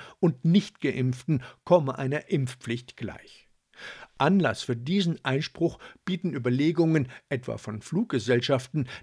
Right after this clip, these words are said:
den Zutritt zu Langstreckenflügen nur mit einem entsprechenden Nachweis zu gestatten.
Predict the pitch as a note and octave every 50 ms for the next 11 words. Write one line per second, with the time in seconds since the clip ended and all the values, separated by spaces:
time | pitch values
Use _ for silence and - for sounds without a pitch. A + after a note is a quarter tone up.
0 | _ - D3 C3+ C3 B2 - - G#3 G#3+ A3+ - - C#3 B2 - - C3 B2 A#2+
1 | A#2+ D#3 E3 - - B2+ A#2+ - - A2 - D#3 D3+ D#3+ D3+ D3+ B2 D3 D3 C#3+
2 | C#3+ C#3 - - D3 C#3 C#3+ C#3+ - - E3 C#3+ - - - C#3 B2+ B2 B2+ -
3 | C#3 C#3 C#3+ D3+ C#3+ C3 A#2+ G#2+ G2+ - - G#2+ G2 G2 - - - - B2+ B2+
4 | D#3 B2+ - - A2+ F#2+ - _ _